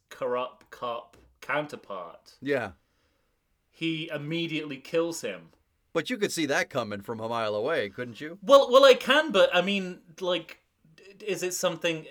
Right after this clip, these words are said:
Speaker 1: something we need? There's, uh, when we have violence, there's a lot of violence.
Speaker 2: Yeah.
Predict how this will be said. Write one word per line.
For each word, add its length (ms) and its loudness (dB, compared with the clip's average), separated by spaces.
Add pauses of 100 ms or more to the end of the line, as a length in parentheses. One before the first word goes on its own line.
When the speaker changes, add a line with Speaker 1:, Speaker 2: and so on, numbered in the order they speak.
(100)
Speaker 1:
something 360 -6
we 120 -6
need? 180 -6
There's, 140 0
uh, 140 -4
when 280 4
we 120 -2
have 260 -2
violence, 500 -4
there's 220 -2
a 80 -2
lot 640 -2
of 140 -6
violence. 480 -8
Speaker 2:
Yeah. 180 -4